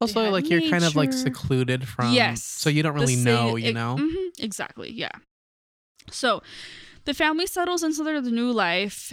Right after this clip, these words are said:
Speaker 2: um, living at the resort, and the kids make friends, um, with their neighbors, and they find a groove, and they make a new normal for themselves. Some neighbors like the family, and others labeled them as white trash.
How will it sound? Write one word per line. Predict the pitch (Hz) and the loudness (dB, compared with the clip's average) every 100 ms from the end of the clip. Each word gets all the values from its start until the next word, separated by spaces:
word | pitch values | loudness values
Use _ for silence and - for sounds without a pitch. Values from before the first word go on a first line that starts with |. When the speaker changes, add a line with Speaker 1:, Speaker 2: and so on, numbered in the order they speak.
| - | -6
Speaker 2:
um, | 214 214 | -4 -2
living | 220 226 233 | -2 -4 -4
at | 226 | -4
the | 233 | -6
resort, | 226 226 - 196 | -4 -4 -4 -4
and | - | -4
the | 220 | -4
kids | 214 - 233 226 233 | -2 0 0 -2 -6
make | 208 - | -8 -8
friends, | - 214 202 202 202 - - | -6 -4 -4 -4 -6 -8 -6
um, | 190 185 185 180 | -6 -4 -4 -6
with | 185 | -6
their | 214 220 | -4 0
neighbors, | 302 262 175 - - - | 2 0 -4 -8 -10 -8
and | 226 | -4
they | 214 | -4
find | - 247 | -2 -2
a | 269 | -2
groove, | 220 220 202 202 202 | -2 -2 0 0 -2
and | 202 | -4
they | 208 | -4
make | 202 196 | -4 -4
a | |
new | 214 | -6
normal | 208 196 185 185 | -6 -6 -8 -10
for | - | -10
themselves. | 180 160 - 73 - - - - _ | -10 -10 -10 -10 -12 -16 -20 -20 _
Some | - 247 269 | -4 -2 2
neighbors | 285 277 262 262 254 | 2 2 2 0 0
like | 208 208 | -2 -2
the | 220 | -4
family, | 208 196 196 | -2 -2 -2
and | 196 | -4
others | - 190 196 - | -4 -2 -2 -2
labeled | 190 185 185 | -4 -4 -4
them | 185 175 | -4 -4
as | 175 - - | -6 -8 -8
white | 185 180 180 - | -4 -2 -4 -6
trash. | - - - - - | -8 -6 -6 -8 -14